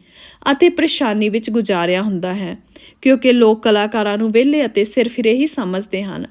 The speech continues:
ਅਜੋਕੇ ਸਮਿਆਂ ਵਿੱਚ ਕਿਹਾ ਜਾਂਦਾ ਹੈ ਕਿ ਜਿਸ ਨੇ ਚਿੱਤਰਕਾਰ ਬਣਨਾ ਹੋਵੇ,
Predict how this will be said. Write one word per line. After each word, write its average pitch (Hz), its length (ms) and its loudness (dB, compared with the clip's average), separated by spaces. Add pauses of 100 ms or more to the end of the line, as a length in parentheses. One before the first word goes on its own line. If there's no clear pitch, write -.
(120)
ਅਜੋਕੇ 208 360 0
ਸਮਿਆਂ 220 340 -4
ਵਿੱਚ 220 180 -4
ਕਿਹਾ 226 340 -6
ਜਾਂਦਾ 233 360 -4
ਹੈ 254 120 -6
ਕਿ 254 140 -2
ਜਿਸ 214 260 -4
ਨੇ 220 120 -2
ਚਿੱਤਰਕਾਰ 220 580 -4
ਬਣਨਾ 185 380 -4
ਹੋਵੇ, 196 300 -4